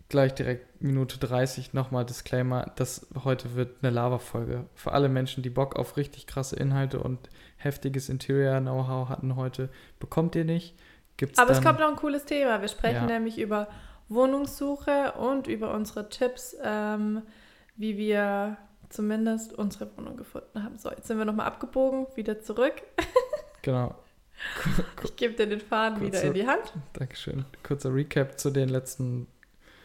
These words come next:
Speaker 1: ich, es fühlt sich an wie vier Wochen, aber es waren, glaub ich, nur zwei Wochen,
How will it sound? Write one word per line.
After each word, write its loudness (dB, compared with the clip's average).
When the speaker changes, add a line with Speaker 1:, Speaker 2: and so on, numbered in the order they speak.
Speaker 1:
ich, -8
es -8
fühlt -2
sich -2
an 0
wie -2
vier 0
Wochen, 0
aber 0
es -2
waren, 0
glaub 0
ich, -8
nur -4
zwei 0
Wochen, 0